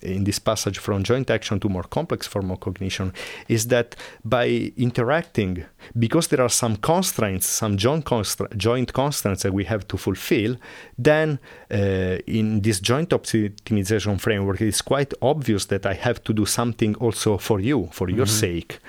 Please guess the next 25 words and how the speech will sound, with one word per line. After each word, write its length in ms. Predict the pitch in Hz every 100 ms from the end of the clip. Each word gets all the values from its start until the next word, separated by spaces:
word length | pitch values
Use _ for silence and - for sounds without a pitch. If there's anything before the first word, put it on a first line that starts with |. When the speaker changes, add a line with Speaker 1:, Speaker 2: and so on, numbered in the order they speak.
| -
Speaker 2:
Right. 200 | 120 101 - - - -
Speaker 1:
And 260 | 131 123 -
i-, 140 | 139 -
in, 200 | 139 123
in 200 | 123 123
our 200 | 165 220
formulation, 720 | - 139 117 110 101 107 101
that, 360 | 104 127 95 117
that, 220 | 139 - - _ 135
that 280 | 135 -
means 260 | 135 113 -
that 240 | 104 92
in 180 | - 113
addition 360 | 110 151 - 143
to 80 | 101
having 320 | 117 107 101
some 240 | - 101 98
motor 320 | 131 165 104
intention, 580 | 92 87 85 - 131 147 _ - -
we 120 | 113
also 220 | 151 -
have 180 | 110 107
some 240 | - 107 95
communicative 640 | 113 113 170 196 98 87
intention. 540 | 90 90 87 - 87